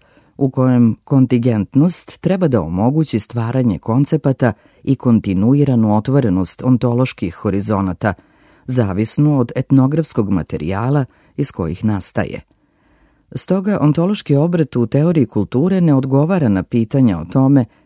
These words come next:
kako je najbolje koncipirati svet. Ovo nije studija iz metafizike o tome šta je svet, već pokušaj da se teorija kulture ozbiljno suoči sa drugošću koju ne može asimilovati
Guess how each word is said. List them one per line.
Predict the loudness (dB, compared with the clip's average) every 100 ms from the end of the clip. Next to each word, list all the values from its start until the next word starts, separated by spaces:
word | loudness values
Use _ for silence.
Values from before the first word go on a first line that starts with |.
| _
kako | -6 -4 -4
je | -2
najbolje | -2 0 0 0 0
koncipirati | 2 0 0 -2 -2 -2 -2 -6
svet. | -8 -6 -8 -8 -20 -20 _ _ _ _ _ _ -10
Ovo | -4
nije | 0 2 0
studija | -2 -2 0 2
iz | 0 2
metafizike | 0 0 -2 0 -2 -2 -2 -2
o | -2
tome | -2 0 0
šta | 0 -4 -4
je | -4
svet, | -4 0 0 -2 -12 -20 _ _ _ _
već | -6 -2
pokušaj | -6 -2 -4 0 0
da | 0
se | -4 -8
teorija | -4 0 0 0 0
kulture | -2 -8 -4 -2 0 -2
ozbiljno | -2 -2 0 0 0 -2
suoči | -6 -2 -2 -2 -6
sa | -4 -4
drugošću | -2 0 0 -2 -2 -4 -4 _ _ _ _
koju | -2 0 -2
ne | 0 0
može | 2 2 0 -2
asimilovati | -4 -2 0 2 0 0 -2 0